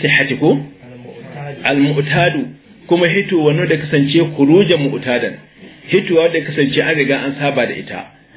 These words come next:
Speaker 1: Sannan kuma fi sihhati. Cikin lahiya. Ashe kenan da ce huwa al-hariju. Shine abin da ke hitowa. Ko? A abin da ke hitowa, to mene ne yake hitowa na nan ga? Ashe kenan hitsari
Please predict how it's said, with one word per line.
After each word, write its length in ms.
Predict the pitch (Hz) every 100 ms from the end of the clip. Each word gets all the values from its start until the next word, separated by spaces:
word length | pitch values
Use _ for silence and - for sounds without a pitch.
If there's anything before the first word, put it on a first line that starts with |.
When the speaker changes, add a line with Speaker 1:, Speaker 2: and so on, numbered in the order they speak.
| -
Speaker 1:
Sannan 280 | - 151 160 151
kuma 160 | 165 147
fi 80 |
sihhati. 480 | 156 - - - - - - - - _ _
Cikin 260 | - 131 123
lahiya. 360 | 120 117 113 87 - - - 127
Ashe 220 | - 190
kenan 220 | 185 175
da 80 | 160 147
ce 120 | 143
huwa 220 | 143 180
al-hariju. 560 | 143 139 143 143 131 98 - - - 117 - - _ _
Shine 260 | - 190 190
abin 220 | 147 175
da 60 | 160
ke 160 | 139 139 156
hitowa. 380 | 151 127 113 110 - - _ _ _ _ _
Ko? 120 | 151 240 - - - - - - - -
A 220 | 123 123 135
abin 220 | 185 214
da 60 |
ke 120 | 165 151
hitowa, 560 | 180 175 139 120 120 - - - -
to 80 | 143
mene 220 | 143 196 202
ne 60 |
yake 200 | 175 156
hitowa 380 | 143 143 147 147
na 80 | 151
nan 180 | 147 127
ga? 260 | 120 - - - -
Ashe 200 | 117 160 156
kenan 380 | 139 143 151 -
hitsari 600 | 151 - 156 156 180